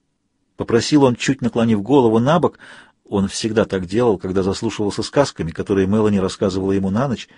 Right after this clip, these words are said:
И я рассказала. Я рассказала ему всё о затопленной планете морских водорослей. Рассказал о двух солнцах, об эллиптической орбите, о серых водах,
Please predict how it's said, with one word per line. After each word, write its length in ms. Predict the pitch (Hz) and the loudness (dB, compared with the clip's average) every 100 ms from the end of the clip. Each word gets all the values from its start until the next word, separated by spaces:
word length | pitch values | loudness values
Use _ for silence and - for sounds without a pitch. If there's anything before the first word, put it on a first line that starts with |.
| _ - _ _ _ _ - | _ -20 _ _ _ _ -2
И 80 | 107 | 4
я 120 | 208 | 4
рассказала. 680 | 208 - 143 98 98 98 107 _ _ _ _ _ _ _ _ _ _ - | 2 0 -2 0 -6 -6 -12 _ _ _ _ _ _ _ _ _ _ -10
Я 180 | - 135 | 0 2
рассказала 460 | 143 - 139 175 160 | 2 2 2 4 4
ему 180 | 151 147 | 4 0
всё 500 | - - 175 202 - | -4 0 4 4 2
о 120 | - 123 | 0 2
затопленной 640 | 120 - 170 147 135 123 | 2 2 0 2 0 0
планете 420 | 117 120 151 151 | 0 0 0 0
морских 460 | 113 104 - 135 - | 0 0 -4 -8 -6
водорослей. 720 | 92 113 87 78 - 65 - _ _ _ _ _ _ _ _ _ _ - | 0 2 2 -4 -10 -16 -20 _ _ _ _ _ _ _ _ _ _ -4
Рассказал 480 | 107 - 139 160 151 | -2 2 4 4 4
о 80 | |
двух 220 | 139 190 - | 4 0 -2
солнцах, 760 | - 143 160 147 - 143 127 | 2 2 2 -2 -12 -14 0
об 140 | 127 139 | 2 4
эллиптической 600 | 147 151 180 - - 156 | 4 2 -4 -4 0 2
орбите, 580 | 165 120 147 151 147 139 | 2 -2 -4 -4 -8 -6
о 100 | 131 | 0
серых 360 | 156 160 - | 4 2 2
водах, 500 | 110 135 156 147 - | -2 2 4 2 -4